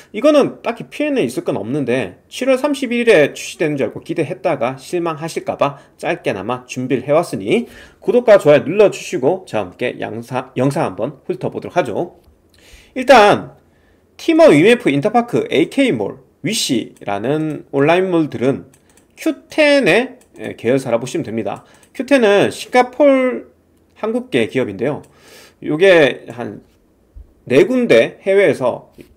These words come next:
온라인몰을 운영하고 있는 곳이었고 꽤나 성행하고 뭐 잘 되고 있다 이 정도로 생각하면 될 것 같아요. 잘 되고 있다 생각하면 특히 중국에서 많은 매출을 내고 있는 업체였는데요.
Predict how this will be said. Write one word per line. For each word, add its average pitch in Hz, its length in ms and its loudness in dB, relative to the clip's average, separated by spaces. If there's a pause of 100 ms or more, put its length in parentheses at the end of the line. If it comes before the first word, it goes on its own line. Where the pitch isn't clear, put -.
(340)
온라인몰을 190 720 2
운영하고 208 420 0
있는 107 160 -6
곳이었고 131 640 -6 (140)
꽤나 196 520 -2 (720)
성행하고 233 840 -2 (240)
뭐 107 360 -10
잘 127 280 0
되고 277 200 8
있다 - 380 -2
이 131 140 -8
정도로 190 240 0
생각하면 196 240 -2
될 - 100 -8
것 - 60 -2
같아요. 131 420 -8 (260)
잘 127 140 -2
되고 214 140 4
있다 202 100 -2
생각하면 170 260 -4
특히 208 280 -2
중국에서 135 500 0
많은 127 280 0
매출을 127 520 -4 (280)
내고 135 360 2
있는 120 160 -2
업체였는데요. 110 800 -4